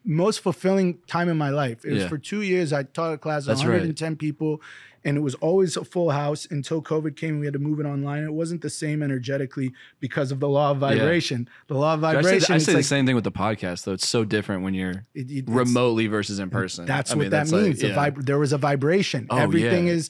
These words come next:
Speaker 2: Yeah.
Speaker 1: vibrating.
Speaker 2: You're
Speaker 1: And
Speaker 2: so
Speaker 1: then,
Speaker 2: much more engaged,
Speaker 1: and,
Speaker 2: too.
Speaker 1: and
Speaker 2: It's
Speaker 1: the
Speaker 2: like
Speaker 1: law of vibration also says, like,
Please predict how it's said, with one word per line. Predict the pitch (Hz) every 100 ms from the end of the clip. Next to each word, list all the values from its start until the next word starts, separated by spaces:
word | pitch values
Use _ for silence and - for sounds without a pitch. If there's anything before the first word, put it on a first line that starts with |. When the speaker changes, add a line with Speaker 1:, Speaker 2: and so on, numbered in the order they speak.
| - -
Speaker 2:
Yeah. | 107 101
Speaker 1:
vibrating. | 160 175 147 123 123 147 - - -
Speaker 2:
You're |
Speaker 1:
And | 156
Speaker 2:
so |
Speaker 1:
then, | 165
Speaker 2:
much | 156
more | 147 113
engaged, | 78 85 92
Speaker 1:
and, | 165 175
Speaker 2:
too. | 175
Speaker 1:
and | 180
Speaker 2:
It's | 160
Speaker 1:
the | 160
Speaker 2:
like | 165
Speaker 1:
law | 180
of | 165
vibration | 170 156 175 175 180
also | 165 160 160
says, | - 175 165
like, | 147 131